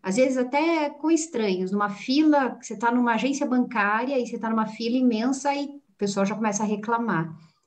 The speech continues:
Isso é meio contagioso, <laughs> né, Daniel? Eu, um começa a reclamar, parece que todos da fila vão começar. Só que você não precisa entrar nisso. Quando você tem a percepção da prática da gratidão, essa virada de chave na sua vida,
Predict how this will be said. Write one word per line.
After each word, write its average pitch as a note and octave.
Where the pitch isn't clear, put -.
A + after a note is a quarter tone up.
Isso C4
é C4+
meio C4+
contagioso, C#4+
<laughs> G3
né, G3+
Daniel? G3
Eu, G#3+
um F4
começa B3+
a -
reclamar, A#3+
parece D4
que -
todos D4+
da B3+
fila B3+
vão C4+
começar. C#4
Só D4+
que D4
você D4+
não D4+
precisa D4
entrar G3+
nisso. F3+
Quando G#3+
você B3+
tem D#4+
a D4+
percepção G3
da G3
prática G3
da F3+
gratidão, G#3
essa F#3+
virada G3+
de G3
chave F3
na E3+
sua E3+
vida, G#3+